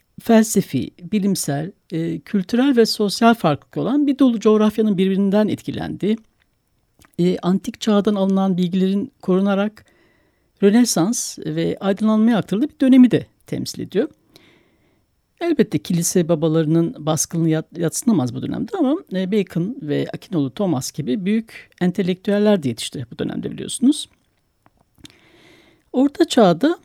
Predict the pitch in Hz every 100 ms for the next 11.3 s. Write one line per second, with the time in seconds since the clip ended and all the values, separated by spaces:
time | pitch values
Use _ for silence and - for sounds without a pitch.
0 | _ - _ _ - 240 254 - - 226
1 | 220 - 196 214 - 208 190 196 196 190
2 | - _ - 185 185 170 196 214 247 214
3 | - - 165 175 - 185 - 214 - 156
4 | 143 180 220 196 123 - 269 320 - -
5 | - 220 - 196 190 170 175 165 123 139
6 | 151 - - - - _ _ 156 151 240
7 | - 185 185 165 170 - 185 175 - -
8 | 170 175 180 190 - 151 311 381 269 190
9 | - 139 135 - - - _ _ - -
10 | - - - _ _ _ 220 240 - 247
11 | 349 - _